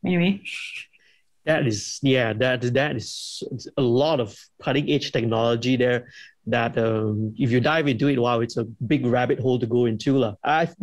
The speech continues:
Speaker 2: got a
Speaker 1: Yeah, we'll
Speaker 2: very
Speaker 1: make your life
Speaker 2: spec-,
Speaker 1: easy.
Speaker 2: yeah, I got a very specific question from, uh, uh, Dave, from, um, Sir Dave Domingo, right? Um, I s-, just in case you, I'll just type it and send it in the chat as well.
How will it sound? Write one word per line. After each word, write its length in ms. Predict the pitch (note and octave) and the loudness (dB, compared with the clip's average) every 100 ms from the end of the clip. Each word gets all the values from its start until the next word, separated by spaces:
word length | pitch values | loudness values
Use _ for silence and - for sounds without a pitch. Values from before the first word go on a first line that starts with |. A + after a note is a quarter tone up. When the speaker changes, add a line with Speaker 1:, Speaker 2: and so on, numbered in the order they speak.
| F#3+ | 0
Speaker 2:
got 180 | F#3+ F#3+ | 2 4
a 60 | |
Speaker 1:
Yeah, 100 | F#3 | 2
we'll 160 | F#3 C#4 | 2 4
Speaker 2:
very 20 | |
Speaker 1:
make 100 | A#3+ | 2
your 100 | A3 | 2
life 160 | G#3+ G3+ | 2 2
Speaker 2:
spec-, 120 | F#3 | 2
Speaker 1:
easy. 200 | F3 E3+ - _ | 0 -2 -4 _
Speaker 2:
yeah, 340 | D3 D3 D#3+ C3+ | -2 0 2 2
I 80 | |
got 160 | B2+ F#3+ | 0 0
a 20 | |
very 240 | E3+ C#4 E4 | 2 2 0
specific 680 | - - D#3+ - F3 B3+ - | -2 -2 -2 -2 -2 -4 -4
question 420 | - D#3+ F#3 F#3+ | -2 0 2 0
from, 380 | F3+ C3 A#2+ A#2+ | 0 0 2 2
uh, 300 | A#2+ A#2+ A#2+ _ - _ - | 2 0 -2 _ -20 _ -6
uh, 720 | B2+ B2 B2 B2 B2 B2 B2 | 0 2 2 2 0 0 -2
Dave, 420 | A2 E3+ E3 C#3 | -2 0 2 0
from, 260 | C#3 A#2+ A#2 | 0 0 0
um, 120 | A2 | -2
Sir 160 | - C3 | -2 -2
Dave 260 | B2+ C#3 | 2 2
Domingo, 680 | C#3 A#2 B2 D3 A#2+ A#2 C#3+ _ _ _ _ _ | 2 2 2 4 2 2 -2 _ _ _ _ _
right? 320 | - B2+ D3+ D3 | 0 2 0 0
Um, 720 | C3+ B2+ B2+ B2+ B2+ B2+ C3 - - B2+ | 0 2 2 0 -2 -4 -6 -10 -6 0
I 340 | B2+ B2+ A#2 | 2 2 0
s-, 160 | - - B2 | -4 -10 -2
just 180 | B2+ D#3 | 0 0
in 120 | C3 | 0
case 280 | D#3 D3+ D3+ | 0 0 0
you, 180 | A#2 G#2+ _ - - | -2 -4 _ -8 -2
I'll 140 | B2+ | 0
just 240 | A#2+ D3+ - | 0 -2 0
type 220 | C#3 - | 0 2
it 80 | C3 | 0
and 120 | A#2 | 0
send 220 | - C#3 | 0 2
it 60 | C3 | 2
in 80 | |
the 100 | A#2+ | 0
chat 300 | - - C3 | -2 -2 0
as 180 | - D3 | -2 -2
well. 380 | A#2 B2+ E3 F3 | 0 2 0 -2